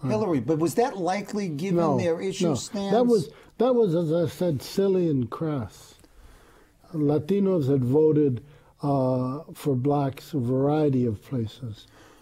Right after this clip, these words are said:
Speaker 1: Denver, they voted for the mayor of Denver. They voted in, in, uh, for the mayor of Dallas.
Speaker 2: They voted for Dave Dinkins in
Speaker 1: Yeah.
Speaker 2: New York.
Speaker 1: So that, that was just
Speaker 2: Is there
Speaker 1: it was
Speaker 2: a
Speaker 1: kind of a race.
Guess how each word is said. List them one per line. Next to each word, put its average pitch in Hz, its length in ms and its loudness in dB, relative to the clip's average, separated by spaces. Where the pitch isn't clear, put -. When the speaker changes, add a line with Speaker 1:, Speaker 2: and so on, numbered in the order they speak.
Speaker 1:
Denver, 135 760 2
they 143 100 2
voted 127 340 0
for 120 120 -8
the 120 80 -2
mayor 120 340 0
of 113 200 -4
Denver. 156 680 2
They 131 240 2
voted 127 480 0
in, 123 300 -2
in, 120 340 0
uh, 117 140 -4
for 117 180 -6
the 120 120 0
mayor 120 340 -2
of 110 220 -6
Dallas. 160 760 0
Speaker 2:
They 143 80 0
voted 127 260 -2
for 120 80 -4
Dave 117 240 -2
Dinkins 127 480 -2
in 113 140 -2
Speaker 1:
Yeah. 202 160 4
Speaker 2:
New 131 80 0
York. 143 360 -4
Speaker 1:
So 165 260 0
that, 185 300 -2
that 226 160 2
was 170 220 2
just 160 280 0
Speaker 2:
Is 226 240 0
there 285 160 2
Speaker 1:
it 226 60 4
was 226 180 2
Speaker 2:
a - 40 -10
Speaker 1:
kind 269 240 2
of 214 100 4
a 190 80 6
race. 175 380 4